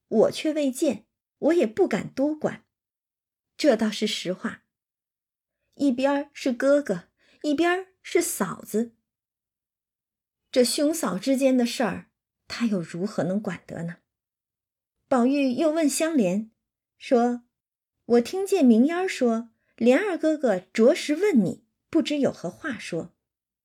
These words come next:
小兰也是，贾琏儿去找明烟儿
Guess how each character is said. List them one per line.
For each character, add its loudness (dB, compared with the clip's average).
小 0
兰 0
也 -2
是， -10
贾 2
琏 2
儿 -2
去 2
找 0
明 2
烟 0
儿 -6